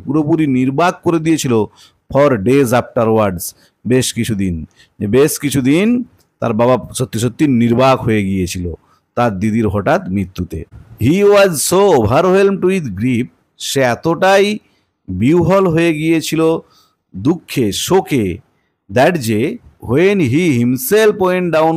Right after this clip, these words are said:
with pneumonia, যখন সে নিজে নিউমোনিয়া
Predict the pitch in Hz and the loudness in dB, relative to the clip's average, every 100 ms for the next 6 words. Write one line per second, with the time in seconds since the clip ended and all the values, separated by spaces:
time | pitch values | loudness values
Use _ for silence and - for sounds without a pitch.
0 | 165 165 135 117 120 135 170 165 113 120 | 0 -2 -2 -2 0 0 0 0 0 -2
1 | - _ _ - - 85 127 135 - 185 | -6 _ _ -20 -16 -2 -2 0 -2 -2
2 | 175 - 175 143 147 139 175 196 185 185 | -2 -2 0 0 0 2 2 4 2 0
3 | 180 175 170 | 0 0 0